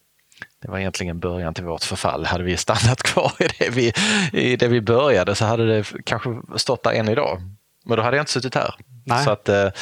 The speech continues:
Speaker 1: det hade varit, det hade varit bara en naturlig utveckling. Man ska gå på pumpen några gånger. Man ska, eh, inte ha liksom en räkmacka igenom alltihopa, utan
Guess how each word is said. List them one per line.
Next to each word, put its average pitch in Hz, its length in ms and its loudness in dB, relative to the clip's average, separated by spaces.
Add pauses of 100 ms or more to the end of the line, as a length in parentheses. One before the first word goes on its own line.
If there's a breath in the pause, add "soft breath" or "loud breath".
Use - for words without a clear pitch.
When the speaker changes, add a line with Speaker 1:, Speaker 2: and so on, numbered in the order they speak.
(640 loud breath)
Speaker 1:
det 107 60 2
hade 113 180 2
varit, 120 400 -2
det - 300 -6
hade 147 260 -2
varit 143 260 -2
bara 139 180 0
en 131 240 -4
naturlig 127 440 2
utveckling. 87 600 -2 (360)
Man 131 140 0
ska 117 260 2
gå 135 160 2
på - 120 -4
pumpen 92 360 -2
några 98 200 0
gånger. 95 280 -4 (920)
Man 104 140 0
ska, 104 400 2
eh, 120 220 2
inte 127 180 0
ha 90 200 2
liksom 87 240 -6
en 85 60 -4
räkmacka 85 500 -2
igenom 90 500 -4
alltihopa, 82 520 -4
utan 82 300 -6